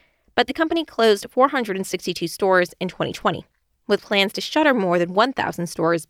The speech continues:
total by March. It still has more than five thousand stores in the U S. So what's the company actually worth? On December first,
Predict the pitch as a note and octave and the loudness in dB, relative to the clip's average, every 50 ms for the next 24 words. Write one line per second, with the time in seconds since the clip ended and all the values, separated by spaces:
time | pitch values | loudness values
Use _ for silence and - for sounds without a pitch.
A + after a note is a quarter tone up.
0 | _ - - - - D4+ C#4+ G3+ - - - _ _ _ _ _ - F#3 F3 E3+ | _ -20 -14 -4 -2 0 2 2 0 -2 -6 _ _ _ _ _ 0 0 2 2
1 | E3+ D#3 - - - - - _ _ _ _ _ _ _ _ _ _ _ _ _ | 0 0 -2 -4 -12 -14 -14 _ _ _ _ _ _ _ _ _ _ _ _ _
2 | _ _ _ _ _ _ _ _ _ C4 C#4+ - - - - E4 F4 E4 - D4 | _ _ _ _ _ _ _ _ _ 0 0 0 -4 -2 0 2 2 2 2 2
3 | C4 B3+ - - G3+ F#3+ F#3 F#3 F3+ - A3 A3 A3+ A#3 - - F#3+ F3+ F3 F3 | 2 2 2 0 0 0 0 0 0 0 2 2 2 2 2 2 2 2 0 0
4 | E3+ - - A#3+ A3+ F#3+ D#3 C#3 C#3+ - _ _ F#3+ F#3 F3 D#3+ D3 C3 A2 - | -4 -2 2 4 4 4 4 2 -2 -4 _ _ -2 0 0 0 0 0 -2 -2
5 | - - - - _ _ _ _ _ _ _ _ _ _ _ _ _ _ _ _ | -4 -10 -18 -20 _ _ _ _ _ _ _ _ _ _ _ _ _ _ _ _
6 | - - E4 D#4 F4 - - F#4+ - E4 C#4+ C4 B3+ A#3 A3+ - - - D#3+ - | -2 0 2 2 2 0 -2 -6 -4 -4 -2 0 0 0 0 0 0 -4 -6 -6
7 | - - E3 F3 F3 G#3 A#3+ - - - _ _ _ _ _ _ _ _ _ _ | -6 -4 -4 -2 0 0 0 0 -2 -8 _ _ _ _ _ _ _ _ _ _
8 | _ _ _ _ _ - - - - - B3 C4+ - E4+ E4 E4+ - - - - | _ _ _ _ _ -20 -20 -4 -2 0 0 2 0 0 0 0 0 0 0 0
9 | - - - - | 0 -2 -6 -14